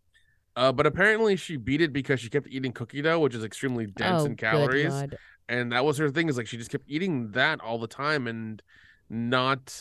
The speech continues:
Speaker 1: uh, losing the weight or not tr-, you know,
Speaker 2: Oh,
Speaker 1: not
Speaker 2: good
Speaker 1: getting better.
Speaker 2: Lord.
Speaker 1: And I was like, "Wow, so you found, you found a way to hack your body to fuck up your <laughs> surgery that you
Speaker 2: What
Speaker 1: spent all this
Speaker 2: the
Speaker 1: money and time on."
Speaker 2: Why
Speaker 1: Oh,
Speaker 2: would you
Speaker 1: God.
Speaker 2: do that? I mean,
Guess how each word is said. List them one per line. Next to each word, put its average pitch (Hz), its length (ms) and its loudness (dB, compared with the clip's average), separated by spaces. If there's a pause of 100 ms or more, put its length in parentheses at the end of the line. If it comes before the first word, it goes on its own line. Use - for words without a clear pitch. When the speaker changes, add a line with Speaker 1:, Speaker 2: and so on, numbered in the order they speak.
Speaker 1:
uh, 117 200 0
losing 135 480 2
the 127 80 0
weight 117 280 -2
or 113 80 -2
not 110 240 -8
tr-, - 300 -16
you 110 80 -4
know, 104 220 -6
Speaker 2:
Oh, 226 60 2
Speaker 1:
not 202 160 6
Speaker 2:
good - 120 -8
Speaker 1:
getting 139 260 0
better. 131 280 2
Speaker 2:
Lord. 87 80 -8 (340)
Speaker 1:
And - 100 -4
I 147 80 2
was 151 140 -2
like, 104 200 -2 (240)
"Wow, 107 460 -6
so - 140 -8
you 120 100 0
found, 139 480 2 (280)
you 139 80 -2
found 160 340 4
a 160 60 6
way 143 200 8
to 143 160 4
hack 123 360 0
your 151 100 6
body 117 280 0
to 110 120 -2
fuck 123 300 -2
up 117 100 0
your 117 140 -2
<laughs> - 0 -
surgery - 720 -10 (840)
that 151 100 6
you 165 80 2
Speaker 2:
What - 0 -
Speaker 1:
spent 165 240 4
all 143 100 4
this 165 180 4
Speaker 2:
the - 0 -
Speaker 1:
money 147 280 2
and 131 100 0
time 127 340 0
on." 107 300 -10 (280)
Speaker 2:
Why 294 240 -4
Speaker 1:
Oh, 539 240 2
Speaker 2:
would 466 240 6
you 381 220 6
Speaker 1:
God. - 220 -10
Speaker 2:
do 480 440 2
that? 233 680 4
I 277 160 4
mean, 254 640 0